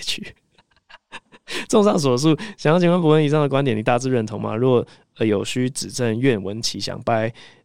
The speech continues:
有看过您演上破烂者现场挂号，幕后有与你合照，三种标准双声道线上版的台大学弟，祝你睡得安稳，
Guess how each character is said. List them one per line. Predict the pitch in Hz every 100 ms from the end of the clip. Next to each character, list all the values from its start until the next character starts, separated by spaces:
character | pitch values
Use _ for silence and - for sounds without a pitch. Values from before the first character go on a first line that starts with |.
| _ -
有 | 123
看 | 117 160
过 | 147
您 | 113
演 | 113 110
上 | 117 117
破 | 131
烂 | 120 110
者 | 113
现 | - 107
场 | 101
挂 | - 113
号， | 120
幕 | 135 127
后 | 127 107
有 |
与 | - 104
你 | 107
合 | 110 -
照， | 113 120
三 | 123 123
种 | 107
标 | 110 110
准 | 120 -
双 | 110
声 | 110 113
道 | 107
线 | 110 110
上 | 107
版 | - -
的 | -
台 | 113
大 | 120 131
学 | 104
弟， | 117
祝 | 113 127
你 | 98
睡 | 131
得 | 110
安 | 123
稳， | 113